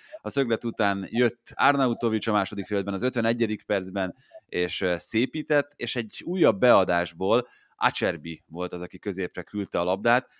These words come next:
Frattézi kapásból ismét szépített, ezzel már három kettő, majd mindjárt még beszélünk egy kicsit Arnautovic góljáról, de Thuram nem sokkal a beállása után összehozott egy tizenegyest, Otamendi rántotta őt le, és Alexis Sánchez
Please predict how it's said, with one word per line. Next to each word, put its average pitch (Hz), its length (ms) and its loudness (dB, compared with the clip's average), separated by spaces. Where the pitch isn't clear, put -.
Frattézi 110 520 -2
kapásból 92 920 0
ismét 92 400 -6
szépített, 135 640 -6
ezzel 92 220 -4
már 85 180 -4
három 92 400 -2
kettő, 120 360 -4
majd 107 160 0
mindjárt 110 300 0
még 92 160 -8
beszélünk 90 440 -2
egy 87 100 -8
kicsit - 300 -8
Arnautovic 90 600 -2
góljáról, 117 540 0
de 104 120 -6
Thuram 143 340 4
nem 143 140 2
sokkal 104 320 -4
a 95 40 2
beállása 98 440 0
után 98 240 -8
összehozott 90 540 -8
egy 85 100 -10
tizenegyest, 107 640 -4
Otamendi 98 540 -4
rántotta 85 480 -6
őt 82 180 -10
le, 87 180 -4
és - 220 -8
Alexis 113 480 -2
Sánchez 80 640 -10